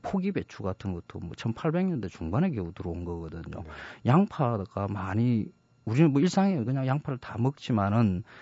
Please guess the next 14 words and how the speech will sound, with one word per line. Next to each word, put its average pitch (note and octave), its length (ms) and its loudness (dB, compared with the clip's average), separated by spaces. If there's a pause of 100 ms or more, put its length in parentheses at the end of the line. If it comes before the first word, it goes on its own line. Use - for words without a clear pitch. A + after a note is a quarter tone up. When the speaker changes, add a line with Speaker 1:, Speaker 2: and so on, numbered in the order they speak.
(140)
Speaker 1:
그 B2+ 160 0
양파가 C3+ 680 2
일상의 E3 680 2
음식으로 G#2+ 560 0
들어온 G#2 300 -2
거는 A2 160 -2
천구백육십 D#3 680 -2
년대에 B2+ 380 -2
들어와서 F2 680 -6
보편적으로 G#2 560 -4
먹게 F#2 300 -6
됐고요. E2+ 520 -8
Speaker 2:
네. G#2 100 -10 (480)
Speaker 1:
어, F#2+ 460 2